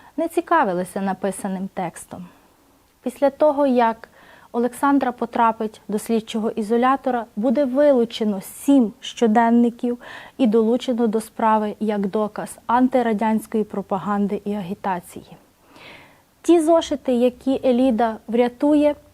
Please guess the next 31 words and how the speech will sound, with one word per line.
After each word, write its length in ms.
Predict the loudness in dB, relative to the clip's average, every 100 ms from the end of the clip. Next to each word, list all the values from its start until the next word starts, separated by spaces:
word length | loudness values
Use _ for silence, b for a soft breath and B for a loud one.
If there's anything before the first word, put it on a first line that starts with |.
| _
перечитавши 800 | -4 0 0 -2 -2 0 0 -2 0
разом 360 | 0 0 -4
з 80 | -4
батьком, 540 | -4 -2 -4 -4 -6 -6
вона 280 | -4 -2 0
зрозуміє, 920 | 0 -2 -2 0 4 4 4 0 -6 -12
що 320 | -20 -4 -2
за 160 | -2 -4 -6 _ _ _ _ -2
такі 380 | -2 2 2
жахіття, 640 | 4 0 0 -2 -2 -4 -6
описані 640 | -6 -4 -4 -2 0 0 2
ма-, 280 | 2 0 -2
описані 560 | 0 0 2 2 2 4
мамою, 520 | 4 4 2 0 -2 B B B B B
вся 220 | 0 0
сім'я 480 | 2 0 2 0 -4 -8
буде 300 | -4 -2 -2
розстріляною, 840 | -6 -8 -2 0 0 -4 -6 -10 -10 -2
тому 320 | 2 2 0 -6
вона 300 | -4 -2 0
їх 220 | -2 -4
спалить. 640 | -8 -2 0 0 -4 -14 -20 _ _ _ _ _ _ -20 _ _ _ _ _ _ _ _ _ _ _
Під 140 | -6 0
час 180 | -2 -2
проведення 640 | -4 2 2 2 0 0
слідства, 460 | -2 -4 -2 -2
яке 240 | -2 -2 -4
триватиме 600 | -2 0 0 0 -4 -2
на 100 | -2
протязі 500 | -2 -2 -2 -2 -4
півроку, 760 | -2 0 2 2 0 -2 -6